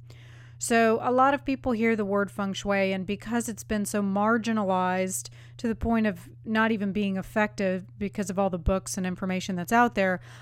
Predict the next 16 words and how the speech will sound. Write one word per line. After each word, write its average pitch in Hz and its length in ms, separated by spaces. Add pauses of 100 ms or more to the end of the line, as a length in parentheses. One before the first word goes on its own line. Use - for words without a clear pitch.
a 277 40
lot 311 140
of 311 80
people 277 220
don't 226 200
take 202 200
it 196 100
seriously. - 800 (960)
And 220 340
feng 269 220
shui 247 340
is 208 140
about 202 240
qi, - 560 (320)
or - 180
energy, 208 680